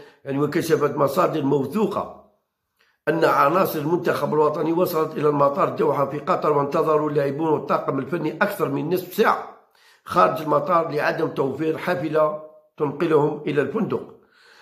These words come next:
وأوضحت مصادر أن الناخب الوطني غضب ش-، غ-، من غ-، غضب بشدة بسبب ما حصل في المطار سو-، وسوء التسيير في الاتحادية الجزائرية لكرة القدم. أنت بغيتها.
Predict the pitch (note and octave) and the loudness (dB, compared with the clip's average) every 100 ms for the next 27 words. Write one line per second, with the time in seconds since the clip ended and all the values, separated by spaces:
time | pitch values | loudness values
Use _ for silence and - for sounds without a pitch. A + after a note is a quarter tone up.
0 | - A#2+ - D#3 D#3 D#3 - F3 F#3+ E3 | -6 -2 2 2 4 2 2 -2 0 0
1 | D#3 D3 D#3+ D#3+ D3+ - - A#2+ E3 F#3+ | -2 -2 0 0 0 -6 -6 -2 2 2
2 | D3+ E3 E3 E3 D#3+ D#3+ E3 E3+ D3+ D3+ | 0 0 0 0 0 0 0 0 2 2
3 | D3+ D3+ - B2+ C#3 B2+ A#2+ A#2+ - - | 2 0 0 0 0 0 -2 -4 -12 -10
4 | C3 C3 B2+ B2+ - - _ - B2 E3+ | -6 -4 -2 -4 -8 -20 _ -6 -2 2
5 | G#3 B2 C#3 - E3+ C3 D3+ D#3 D3+ C3+ | 0 -2 -8 -4 -4 2 4 4 0 -6
6 | C3+ F3+ D3 D3+ D3 D#3+ C3 C#4 - D#3 | -2 0 2 2 0 -6 -4 -2 0 0
7 | D3+ D3 D3 - - - D3 C#3+ C#3 D3 | 2 0 -2 -10 -18 -8 0 2 4 4
8 | B2+ - D3+ - C#3 B2+ C3+ F#3+ F3 - | 0 0 -4 -2 -4 -2 0 0 -2 -4
9 | C#3+ D3+ D#3 D3+ - - - - - C#3+ | -8 -4 -2 -2 -4 -14 -12 -8 -4 -2
10 | D#3+ C3+ C#3 D#3+ C3 C3 E3 D#3+ F#3 F#3 | 2 2 2 0 0 -2 -2 0 -2 0
11 | F3 C#3 A2 - D#3 D3 E3 C#3+ C#3+ D3 | 0 0 -2 -4 -4 -2 -2 -2 -4 -2
12 | G#2+ - | -4 -6